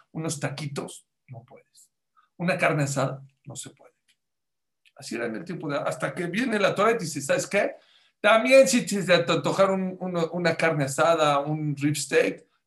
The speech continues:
te, nada más hay una condición, shejita. No puedes comer carne si no se le hizo shejita al animal." Ya sabemos el proceso de cómo se puede co-, hacer kasher una carne. ¿No tiene una pre-, una pregunta?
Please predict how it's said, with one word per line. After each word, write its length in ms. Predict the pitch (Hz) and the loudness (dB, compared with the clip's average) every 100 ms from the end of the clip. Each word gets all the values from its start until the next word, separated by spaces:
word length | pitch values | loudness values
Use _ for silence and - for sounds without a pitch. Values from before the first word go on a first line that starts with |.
| _ | _
te, 180 | 151 151 | -16 -10
nada 160 | 147 160 | -4 0
más 280 | 147 - - | 0 0 -2
hay 140 | 151 | 0
una 180 | 170 190 | 2 -2
condición, 540 | 190 190 175 285 - - _ _ _ _ _ | -2 -6 -4 -4 -4 -8 _ _ _ _ _
shejita. 640 | - 180 226 220 254 262 - _ _ _ | -10 -8 -8 -6 -6 -6 -12 _ _ _
No 140 | 180 175 | -8 -4
puedes 160 | 202 | -4
comer 260 | 180 175 175 | -2 -2 0
carne 360 | 214 220 147 | 0 0 -4
si 160 | 147 151 | -4 -4
no 120 | 160 | -4
se 120 | 160 | -4
le 80 | 156 | -4
hizo 160 | 135 165 | -4 -6
shejita 440 | 160 160 165 170 | -6 -8 -8 -6
al 120 | 170 | -6
animal." 440 | 180 202 233 220 - _ _ | -6 -4 -2 -4 -6 _ _
Ya 140 | - - | -6 -2
sabemos 340 | 202 - 165 | -2 -2 -4
el 120 | 165 151 | -6 -4
proceso 540 | 147 156 196 202 220 | -6 -4 -4 -2 -4
de 160 | 175 - | -6 -8
cómo 240 | 175 180 | -10 -10
se 100 | - | -10
puede 220 | 156 156 | -4 -4
co-, 180 | 151 139 | -4 -6
hacer 300 | 139 170 151 | -8 -8 -8
kasher 300 | 147 160 165 | -8 -6 -6
una 200 | 160 143 | -4 -6
carne. 320 | - - - _ _ _ _ _ _ _ _ _ _ _ _ _ _ _ _ _ _ | -6 -12 -16 _ _ _ _ _ _ _ _ _ _ _ _ _ _ _ _ _ _
¿No 120 | - - | -12 -8
tiene 200 | 208 202 | -8 -6
una 220 | 170 160 | -6 -6
pre-, 240 | 135 139 - - _ _ _ | -6 -8 -10 -20 _ _ _
una 200 | 170 165 | -6 -6
pregunta? 600 | 143 139 139 135 - | -4 -2 -2 -4 -6